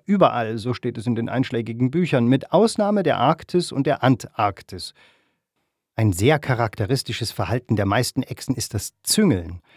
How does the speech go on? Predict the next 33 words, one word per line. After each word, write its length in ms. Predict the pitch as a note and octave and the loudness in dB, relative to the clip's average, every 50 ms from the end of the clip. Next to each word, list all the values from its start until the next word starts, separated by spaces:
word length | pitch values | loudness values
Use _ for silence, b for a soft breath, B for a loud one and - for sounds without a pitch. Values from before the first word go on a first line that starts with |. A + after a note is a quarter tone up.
| b b b | b b b
Es 100 | C3+ - | -6 -4
ist 180 | E3+ D3 - - | -4 -6 -4 -4
eng 180 | E3+ F3+ F3+ | -2 0 0
mit 120 | E3+ D#3+ - | 0 0 4
dem 180 | D#3+ C#3+ A#2+ - | 4 2 4 4
Duft- 280 | D#3+ F3 - - - - | 2 0 0 0 -2 -2
und 140 | D3 C#3+ | -2 -2
Geschmackssinn 640 | - B2+ - - - F3 - - - - - B2 A2 | -2 -6 -6 -4 -4 -6 -6 -6 -12 -4 -2 0 0
verbunden. 600 | - - G#2+ F#2+ - A2+ A2+ G2+ - _ - G#2 F#2+ | 0 0 -4 -2 0 0 0 0 -2 _ -4 -2 -2
Beim 160 | - C#3+ - | -2 -2 -2
Betasten 540 | G3 F#3 - - G#3+ - - - - E3+ C#3+ | -4 -6 -4 -8 -6 -6 -6 -4 -2 0 0
der 100 | C3+ A#2 | 2 0
Nahrung 420 | A2+ B2 C3+ D#3 D3+ E3+ F3 E3 | 0 0 -2 -2 0 -2 -2 0
aus 140 | B2+ C3 - | -2 -4 -2
der 120 | - B2+ | -2 -2
Luft 440 | A#2+ C3 D#3 F#3 F#3 - - - - | 0 0 0 -2 -2 -4 -12 -2 -2
mit 100 | C#3+ - | -2 0
der 140 | C3 A2+ - | 0 -4 -4
Zungenspitze 680 | - - G3 F#3+ F#3 D#3 - - E3+ D3+ - - D#3+ | -4 -4 -2 -2 -2 -4 -4 -8 -10 -8 -6 -2 0
nehmen 240 | C#3+ D3 D#3 D#3+ D3 | 0 2 2 0 0
die 100 | C#3+ C3 | -2 -4
Tiere 280 | - - D3+ C#3+ C#3 | -4 -4 -2 -2 -2
Duftstoffe 560 | B2 - F#3+ F#3 - - - - - A#2+ - - | 0 0 -2 -2 -2 -10 -12 -6 -6 -4 -4 -4
auf, 400 | - - - E3+ F#3+ - - - | -6 -2 -2 -2 -2 -2 -6 -10
die 100 | - E3 | -8 -6
über 140 | - C3+ | -4 0
den 160 | B2+ C3+ B2+ B2 | 2 2 2 4
Riechnerv 500 | C#3+ G3 F#3+ - - G3 G3 G#3+ - - | 2 0 -2 -4 -4 -2 -2 -2 -4 -4
bis 220 | - A3+ G#3 - | -4 -4 -4 -4
zum 180 | - G3 F#3 E3 | -4 -2 -2 2
Gehirn 480 | E3 D3+ B2 C3+ F#3 F#3+ F3+ D#3 B2+ | 2 2 4 4 4 6 6 6 4
geführt 460 | G2+ G#2 - - - G#2+ F#2+ - _ | 4 0 -6 -8 -10 -12 -12 -10 _
werden. 320 | F#2+ G2 F#2+ E2+ F2+ F2 | -10 -10 -10 -8 -10 -14